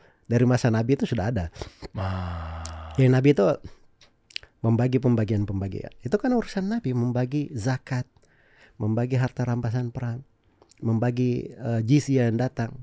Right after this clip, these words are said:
Speaker 1: dibagi oleh Nabi Sallallahu Alaihi Wasallam. Itu kan urusan kepala negara.
Speaker 2: Iya.
Speaker 1: Ada orang yang datang kepada Nabi Sallallahu Alaihi Wasallam, dia berkata, "Ya Rasulullah, i'dil, fa innaka lam ta'dil."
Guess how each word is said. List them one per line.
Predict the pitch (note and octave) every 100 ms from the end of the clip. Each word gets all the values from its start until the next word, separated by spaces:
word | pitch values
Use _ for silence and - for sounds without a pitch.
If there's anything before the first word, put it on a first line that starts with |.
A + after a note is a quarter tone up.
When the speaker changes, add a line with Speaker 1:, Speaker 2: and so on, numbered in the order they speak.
| -
Speaker 1:
dibagi | G#2+ A#2+ C3+
oleh | B2+ B2
Nabi | B2 A2+
Sallallahu | A#2+ A#2+ A2+
Alaihi | -
Wasallam. | B2+ -
Itu | D#3+
kan | - C4+
urusan | A#3+ G3+ G3+
kepala | G3 F#3 F#3+
negara. | G3 A3+ C#3+ G#2 -
Speaker 2:
Iya. | D3+ C#3 - - - _ _ _ _ _ _ -
Speaker 1:
Ada | D#3 F3+
orang | A3 G#3+ G3+
yang | F#3
datang | E3+ D3+ G#3+
kepada | F3+ D#3 D3+
Nabi | D3 C#3
Sallallahu | C3+ B2+
Alaihi | B2+ -
Wasallam, | D#3+ D3+
dia | D#3
berkata, | E3 C#3 - C3 D#3+ D#3
"Ya | - C#3+ E3
Rasulullah, | D#3 D3 D3 D3 D#3+
i'dil, | A3 G3+ D3+ A2+ F#2 _ _ _
fa | C#3
innaka | D#3 E3+
lam | C#3+ B2+
ta'dil." | B2+ G2+ F2 D#2+